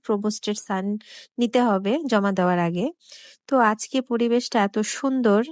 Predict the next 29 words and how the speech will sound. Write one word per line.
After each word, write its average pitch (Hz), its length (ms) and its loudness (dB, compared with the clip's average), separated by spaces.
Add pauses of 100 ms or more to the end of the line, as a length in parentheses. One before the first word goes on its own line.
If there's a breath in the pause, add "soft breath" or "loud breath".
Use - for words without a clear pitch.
(140)
একদম 208 440 0 (120)
বৃষ্টি, 208 480 -2 (120)
ঝ-, - 200 -6 (380)
কি 247 180 -2
সুন্দর 220 420 2
পরিবেশ 214 480 2 (240)
চারদিকে, 196 600 -2
সব 214 220 0 (520 loud breath)
একদম 196 400 0 (120)
পরিষ্কার, 220 640 2 (160)
মানে 233 180 -2
মনটাই 240 400 2
ভালো 214 260 2
হয়ে 208 200 4
যাচ্ছিল। 190 420 -4 (100)
তো 269 120 -2
আমি 233 360 0
একটু 202 260 -8 (580 loud breath)
ভিডিও 240 280 2
করে 214 240 2
নিলাম 190 440 0
আমার 196 240 -2
আশেপাশের। 190 680 -4 (100)
তো 302 160 0
হলগুলা 226 560 2
দেখতেও 247 500 0
অনেক 202 240 0
সুন্দর 208 340 -2
লাগছিল। 190 420 -4